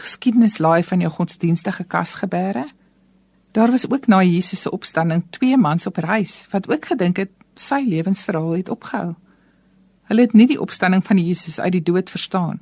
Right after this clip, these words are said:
of geglo nie. En toe besluit Jesus, hy stap maar saam. Ek lees vir ons enkele verse uit Lukas vierentwintig.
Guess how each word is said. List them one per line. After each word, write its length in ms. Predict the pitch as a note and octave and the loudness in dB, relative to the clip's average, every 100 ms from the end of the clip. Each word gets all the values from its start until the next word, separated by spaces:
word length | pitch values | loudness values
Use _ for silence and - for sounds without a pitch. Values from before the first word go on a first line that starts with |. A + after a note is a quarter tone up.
| _ | _
of 160 | G3 | -8
geglo 380 | - A3 - G#3+ G#3+ | -6 -8 -2 0 0
nie. 220 | D3+ - _ _ _ _ _ _ _ _ _ | -2 -6 _ _ _ _ _ _ _ _ _
En 80 | G#3+ | -4
toe 120 | C#4+ | -2
besluit 440 | C#4+ - C4+ C4+ - | -2 -2 -2 -2 -4
Jesus, 360 | D3 - D#3+ | -8 -8 -4
hy 100 | F#3 | -2
stap 320 | F#3+ - G#3 | 0 0 0
maar 180 | - E3+ | 0 0
saam. 380 | D#3 - D3+ D#3+ D#3 _ _ _ _ _ | -2 -4 -2 -4 -8 _ _ _ _ _
Ek 180 | - C4+ | -12 -4
lees 240 | A#3+ B3 - | 0 0 2
vir 100 | A#3+ | 0
ons 100 | A3 | 0
enkele 380 | - B3+ A#3 G3+ | 2 2 2 -4
verse 400 | - D#3+ D#3+ - E3 | -2 -4 -4 -10 -8
uit 180 | F#3 F3+ | -8 -4
Lukas 360 | E3 F3+ F3+ | -4 -4 -6
vierentwintig. 880 | - E3 D#3+ D3+ E3 - E3 - F#3 | -6 -4 -2 -4 -6 -6 -6 -10 -16